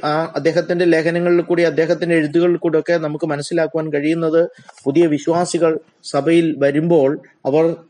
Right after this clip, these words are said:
ആ, പുതിയ വിശ്വാസികൾ കടന്നു വരുമ്പോൾ ചിലപ്പോൾ മൂന്ന് വർഷത്തോളം അവർ പ്രാർത്ഥനയിലും ഉപവാസത്തിലും അടിസ്ഥാന ഉപദേശങ്ങൾ, ക്രിസ്തു സഭയുടെ ഉപദേശങ്ങൾ എന്താണ്, സഭയുടെ പഠിപ്പിക്കൽ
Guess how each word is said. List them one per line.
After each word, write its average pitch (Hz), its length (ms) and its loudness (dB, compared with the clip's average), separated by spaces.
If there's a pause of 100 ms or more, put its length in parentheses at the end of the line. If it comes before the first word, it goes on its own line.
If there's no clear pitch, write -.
(240)
ആ, 139 60 2 (420)
പുതിയ 156 220 0
വിശ്വാസികൾ 170 520 0
കടന്നു 170 260 0
വരുമ്പോൾ 175 220 0
ചിലപ്പോൾ 170 380 0
മൂന്ന് 185 300 2
വർഷത്തോളം 196 640 2 (380)
അവർ 131 140 2
പ്രാർത്ഥനയിലും 151 640 0
ഉപവാസത്തിലും 165 720 0 (180)
അടിസ്ഥാന 180 520 -2
ഉപദേശങ്ങൾ, 165 680 2 (320)
ക്രിസ്തു 156 280 -2
സഭയുടെ 175 420 0
ഉപദേശങ്ങൾ 180 680 2
എന്താണ്, 143 580 0
സഭയുടെ 190 460 2 (200)
പഠിപ്പിക്കൽ 190 520 0